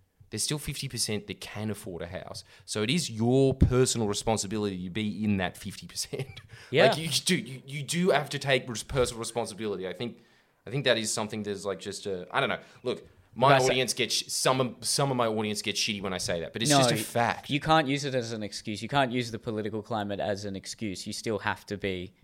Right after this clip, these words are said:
Speaker 2: expedient and clever with your finances.
Speaker 1: Exactly.
Speaker 2: I'm
Speaker 1: Like, that is on you.
Speaker 2: a full believer of that, yeah.
Speaker 1: Yeah.
Speaker 2: My hundred
Speaker 1: It doesn't matter what the
Speaker 2: percent in favor of
Speaker 1: circumstances are.
Speaker 2: personal responsibility when it comes to finances.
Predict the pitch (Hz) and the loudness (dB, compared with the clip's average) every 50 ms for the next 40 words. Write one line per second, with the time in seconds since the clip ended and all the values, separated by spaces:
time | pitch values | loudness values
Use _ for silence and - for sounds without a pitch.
0 | - _ - - - - - 123 113 101 104 101 95 92 90 90 95 - - 110 | -20 _ -12 -10 -10 -4 -4 -4 -2 -2 -2 -4 -4 -6 -8 -10 -8 -4 -4 -4
1 | 95 98 95 90 95 - - 101 92 82 92 107 - - - - - 104 98 92 | -4 -4 -6 -8 -10 -10 -10 -10 -8 -8 -10 -12 -12 -14 -12 -8 -8 -8 -8 -8
2 | 92 92 101 - - - - - 135 131 180 202 214 208 - 131 98 - - - | -12 -14 -14 -14 -14 -8 -6 -4 2 6 6 6 6 6 2 -2 -2 0 2 4
3 | 107 117 165 - - 185 190 202 185 170 151 160 175 180 175 165 165 190 185 - | 6 6 6 8 6 6 6 6 4 4 4 4 2 2 2 0 0 -2 -2 0
4 | - 139 123 117 110 110 104 101 101 101 98 95 - - 101 87 82 92 107 - | 0 2 2 2 2 2 0 0 -2 -4 -6 -6 -4 -4 -4 -4 -2 0 2 4
5 | 185 196 139 80 - - - _ _ _ _ _ _ - 120 110 120 117 110 - | 6 6 4 2 0 -8 -16 _ _ _ _ _ _ -2 0 2 2 2 0 2
6 | 208 226 233 220 220 - 202 233 233 208 196 185 - 165 143 - 151 135 117 - | 2 4 4 6 6 8 8 8 8 6 6 4 4 0 0 4 4 4 4 6
7 | 117 110 110 120 123 110 98 - 107 120 113 92 87 - 110 104 101 - - 110 | 6 6 6 6 4 4 2 2 0 2 2 2 2 0 -2 -4 -4 -4 -6 -6
8 | 104 98 104 98 107 101 95 98 92 90 92 95 - 95 92 - - - - 90 | -6 -6 -4 -2 -2 -2 -2 -4 -6 -8 -10 -10 -12 -14 -12 -12 -14 -12 -12 -12
9 | 90 - - - - - | -12 -12 -14 -14 -14 -16